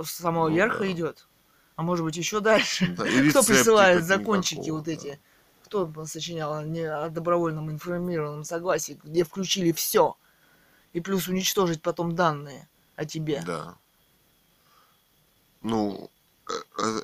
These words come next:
Speaker 2: э, в таком обществе жить нельзя.
Speaker 1: Выдернуть зуб?
Speaker 2: Да. Хлорперифос американский, э, от F M C в подъезде, да? Два месяца
Speaker 1: И что
Speaker 2: фумигант
Speaker 1: там
Speaker 2: вы
Speaker 1: еще?
Speaker 2: вдыхаете, фосфороорганика, да, как новичок. То же самое.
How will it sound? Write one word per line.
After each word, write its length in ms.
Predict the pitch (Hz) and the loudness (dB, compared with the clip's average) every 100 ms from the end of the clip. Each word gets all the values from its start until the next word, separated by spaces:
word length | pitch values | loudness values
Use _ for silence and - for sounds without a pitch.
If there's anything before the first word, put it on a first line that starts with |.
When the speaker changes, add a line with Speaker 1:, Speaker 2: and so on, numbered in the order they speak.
| - | -6
Speaker 2:
э, 100 | 101 | -8
в 100 | - | -2
таком 280 | 127 135 135 | 0 2 2
обществе 320 | 120 - 113 | 4 2 0
жить 340 | 95 127 - | -2 -4 -4
нельзя. 840 | 95 107 104 98 85 78 95 92 - | -6 -2 0 -2 -4 -6 0 0 0
Speaker 1:
Выдернуть 580 | 175 175 160 160 156 - | 0 0 0 -2 -4 -4
зуб? 240 | 180 208 _ _ _ _ _ _ _ _ _ _ _ - | -6 -6 _ _ _ _ _ _ _ _ _ _ _ -20
Speaker 2:
Да. 260 | - 76 - _ _ _ - - - | -20 -20 -20 _ _ _ -20 -20 -16
Хлорперифос 840 | - 151 151 - 139 143 147 117 - | 2 6 6 6 4 4 2 2 0
американский, 840 | 98 107 110 127 107 90 - 90 | -4 -4 4 6 6 0 -4 0
э, 100 | 92 | 0
от 260 | 98 104 117 | 2 2 2
F 140 | 95 | 0
M 160 | 107 104 | -2 0
C 200 | - 95 | 0 -2
в 100 | - | 2
подъезде, 840 | 110 90 87 92 95 104 92 87 | 2 2 0 -2 0 -2 -4 -8
да? 380 | 80 98 120 117 _ _ _ _ _ - - _ | -2 0 0 -6 _ _ _ _ _ -20 -20 _
Два 240 | 90 107 123 | -2 4 6
месяца 420 | 123 110 - 95 - | 4 2 -2 -4 -4
Speaker 1:
И 80 | 113 | -2
что 240 | 113 113 113 | 2 6 6
Speaker 2:
фумигант 20 | |
Speaker 1:
там 180 | 104 101 | 6 2
Speaker 2:
вы 60 | |
Speaker 1:
еще? 500 | 95 113 135 131 123 | 2 4 6 8 6
Speaker 2:
вдыхаете, 180 | 90 95 | 4 -4
фосфороорганика, 1200 | - 120 104 110 104 104 104 107 107 92 85 92 | -2 0 0 2 4 6 4 4 4 4 -4 -8
да, 200 | 87 104 98 | 0 0 0
как 180 | 78 | -6
новичок. 480 | 87 92 95 - 76 | -8 -8 -6 -6 -6
То 100 | - 113 | -6 -4
же 60 | |
самое. 400 | - 123 76 65 | -2 -2 -2 -8